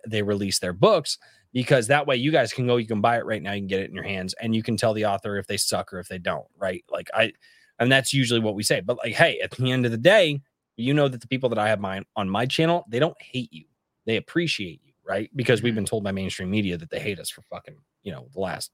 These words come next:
Speaker 1: you know, ten years. So, but that's the one thing I just don't get. It's like, what are you bringing to the table?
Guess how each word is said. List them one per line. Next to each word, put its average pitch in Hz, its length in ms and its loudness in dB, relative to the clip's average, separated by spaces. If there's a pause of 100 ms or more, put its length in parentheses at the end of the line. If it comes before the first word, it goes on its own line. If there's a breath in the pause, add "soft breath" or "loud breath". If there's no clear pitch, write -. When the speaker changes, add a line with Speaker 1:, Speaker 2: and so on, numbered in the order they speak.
Speaker 1:
you 95 100 -12
know, - 140 -18
ten 92 220 -6
years. 95 300 -8 (640)
So, 143 440 6 (1300)
but 127 240 4
that's 135 260 6
the 160 120 2
one 151 160 2
thing 123 160 0
I 107 80 0
just 104 360 -6
don't 104 400 -2 (200)
get. 98 340 0
It's 104 180 -6
like, 101 140 -4 (960)
what 135 260 4
are 285 100 -4
you 190 220 -2
bringing 139 520 0
to 131 120 -2
the 113 140 -2
table? 90 640 -8